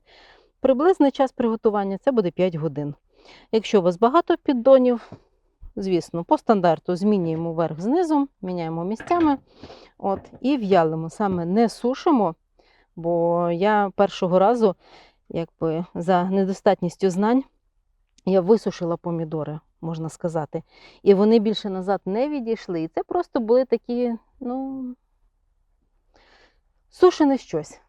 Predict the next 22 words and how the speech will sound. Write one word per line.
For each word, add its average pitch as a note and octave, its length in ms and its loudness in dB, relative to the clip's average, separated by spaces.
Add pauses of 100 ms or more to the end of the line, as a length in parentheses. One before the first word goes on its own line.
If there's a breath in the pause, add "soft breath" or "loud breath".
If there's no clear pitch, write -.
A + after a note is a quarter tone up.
Звісно, F3+ 460 -6
ми E3 160 -4
його D#3+ 180 -4
з'їли, D#4 300 4
нічого G3 400 2
не E3+ 100 -2
пропало. D#4 500 2
А B3+ 200 2
от F#3 180 -2
використовували E3+ 720 -4
в E3 40 -6
інших E3+ 360 -6
стравах, D#4 460 0
але F3 120 -2
коли F3 180 -4
в D#3+ 60 -10
салаті B3+ 360 -2
попадає, A3 540 -2
він F#3+ 100 -4
все-таки - 420 -16
тверденький, F#3 600 -6
ну, D#3+ 300 -8